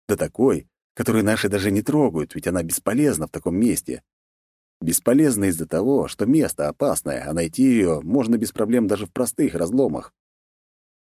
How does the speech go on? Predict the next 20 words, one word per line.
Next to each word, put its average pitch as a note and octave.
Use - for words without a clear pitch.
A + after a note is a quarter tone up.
С -
этой C3+
новой C3
группой, A#2
полагаю, G#2+
они G#2
справятся F#2+
без F2
потерь. D#2
А E2+
потери C3
мне C3+
совсем A#2+
не B2
нужны. F#2+
В -
то E2+
же D2
самое D#2+
время F2